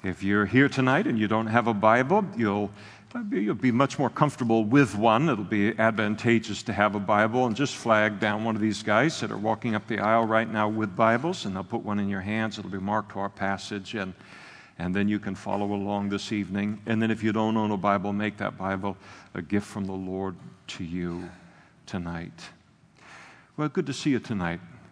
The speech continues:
I don't know, it's Father's Day, you know, and a little warm out there. Hmm? Did anybody warn you that this was coming? I don't know. I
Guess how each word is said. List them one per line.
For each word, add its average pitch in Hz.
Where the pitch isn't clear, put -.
I 170
don't 175
know, 123
it's 85
Father's 113
Day, 113
you 110
know, 104
and 87
a -
little 107
warm 131
out 123
there. 131
Hmm? 123
Did 113
anybody 131
warn 131
you 135
that 147
this 135
was 139
coming? 139
I 113
don't 113
know. 104
I -